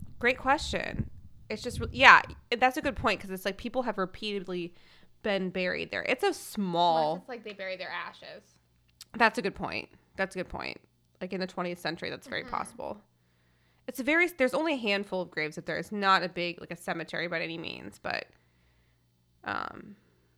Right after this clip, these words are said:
Speaker 2: Off topic, but how many graves do you have to have to really be called a cemetery?
Speaker 1: That is a great question. Is it two? Is it one?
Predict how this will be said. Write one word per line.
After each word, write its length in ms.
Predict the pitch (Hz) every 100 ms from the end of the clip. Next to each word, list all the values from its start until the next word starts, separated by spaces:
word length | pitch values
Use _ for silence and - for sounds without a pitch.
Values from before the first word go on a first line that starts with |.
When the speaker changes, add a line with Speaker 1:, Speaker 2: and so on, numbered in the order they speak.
| _ _ _ _ _ _ _ _ _ _ _ _ _ _ _ _ _ _ _ -
Speaker 2:
Off 260 | 247 214 -
topic, 460 | 254 226 214 269 269
but 100 | 226
how 200 | 226 359
many 200 | 466 359
graves 360 | 320 330 320 -
do 100 | 311
you 60 |
have 240 | 285 285 277
to 60 |
have 360 | 254 277 240 208
to 80 | 202 208
really 160 | 262 254
be 140 | 233
called 260 | 233 240 202
a 40 | -
cemetery? 400 | 233 214 - 294
Speaker 1:
That 160 | 262 370
is 100 | 427
a 60 |
great 260 | - 196 -
question. 460 | 185 185 - - -
Is 160 | 196
it 160 | 196 -
two? 240 | - 269 - 240
Is 120 | 196
it 100 | -
one? 280 | 180 254